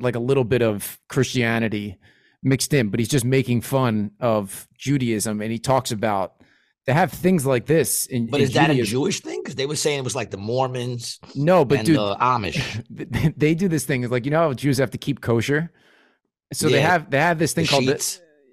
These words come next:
Speaker 1: uh, well, the sheets, that's not actually true.
Speaker 2: That's
Speaker 1: The
Speaker 2: not?
Speaker 1: sheets, no, it's not <laughs> true.
Speaker 2: That's
Speaker 1: It's
Speaker 2: not
Speaker 1: not
Speaker 2: true.
Speaker 1: It's not true, bro. I'm tell-, I'm telling you, man. I know you don't
Speaker 2: Some
Speaker 1: really
Speaker 2: of
Speaker 1: like to
Speaker 2: them do.
Speaker 1: watch
Speaker 2: I think there's a sect that does.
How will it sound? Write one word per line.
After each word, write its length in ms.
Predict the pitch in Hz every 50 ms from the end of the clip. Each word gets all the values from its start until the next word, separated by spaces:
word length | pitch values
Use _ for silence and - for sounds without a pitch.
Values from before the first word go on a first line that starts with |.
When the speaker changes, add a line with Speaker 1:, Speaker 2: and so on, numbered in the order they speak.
| _ _ _ -
Speaker 1:
uh, 380 | 135 131 127 127 120 117 120 113 - _
well, 260 | - 147 147 151 147
the 120 | 135 110 131
sheets, 480 | - - - 262 247 175 127 - -
that's 320 | - - 143 170 185 - -
not 200 | 208 180 175 165
actually 380 | 156 151 135 - 143 127 113
true. 560 | 101 - - - 135 143 120 - - 120 - _ _ _ -
Speaker 2:
That's 200 | - 110 120 -
Speaker 1:
The 60 | 127
Speaker 2:
not? 180 | 113 104 131 151
Speaker 1:
sheets, 260 | 160 139 113 - - _ -
no, 280 | 143 139 151 143 123
it's 160 | 127 123 - -
not 260 | 151 147 160 - 156
<laughs> 120 | - -
true. 280 | 165 135 123 127 - 135 - - _ _ _ _ _ - _ -
Speaker 2:
That's 220 | - - - 285 -
Speaker 1:
It's 100 | - -
Speaker 2:
not 180 | - - 302 147
Speaker 1:
not 80 | 160 165
Speaker 2:
true. 240 | 156 117 87 85 - _ _ 147 170 180 143 -
Speaker 1:
It's 160 | 151 - -
not 240 | 170 160 160 165 160
true, 240 | - 151 160 165 147
bro. 160 | 120 131 127
I'm 160 | 135 160 180 170
tell-, 180 | - 202 202
I'm 160 | 202 170 175 170
telling 260 | - 185 196 196 180
you, 40 | 156
man. 160 | 156 147 143
I 80 | 143 143
know 100 | 156 165
you 100 | 185 190
don't 140 | 180 175 160
Speaker 2:
Some 160 | 170 165 170
Speaker 1:
really 120 | 165 165 -
Speaker 2:
of 60 | 214
Speaker 1:
like 80 | 180 156
to 60 | 143
Speaker 2:
them 100 | - -
do. 60 | 202
Speaker 1:
watch 100 | 185 -
Speaker 2:
I 60 | 123
think 220 | - - 165 170 156
there's 180 | 190 185 147
a 80 | 165 135
sect 520 | - - - - 151 156 147 - - -
that 180 | 139 120 110 104
does. 580 | 107 120 98 90 80 69 65 - - - _